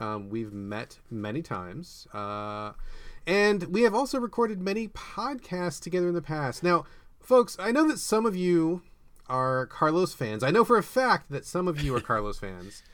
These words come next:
Speaker 1: uh, because I was just speaking to, uh, our favorite mailman with Calves of Steel, uh, who we will get to in a second.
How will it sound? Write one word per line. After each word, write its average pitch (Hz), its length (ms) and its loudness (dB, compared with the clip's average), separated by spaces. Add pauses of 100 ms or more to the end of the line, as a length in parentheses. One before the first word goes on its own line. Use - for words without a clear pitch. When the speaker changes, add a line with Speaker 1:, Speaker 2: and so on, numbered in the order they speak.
(280)
Speaker 1:
uh, 110 220 -2
because 120 320 -2
I 113 60 -2
was 107 180 -4
just 156 240 -2
speaking 143 440 -8
to, 117 420 -8
uh, 101 400 -8
our 101 160 -10
favorite 113 360 -8
mailman 107 380 -6
with 98 100 -12
Calves 101 240 -10
of 92 60 -14
Steel, 190 480 -2 (400)
uh, 107 180 -6
who 123 180 -2
we 120 100 -2
will 107 100 -4
get 110 180 -8
to 120 120 -10
in 104 60 -8
a 101 40 -12
second. 107 420 -10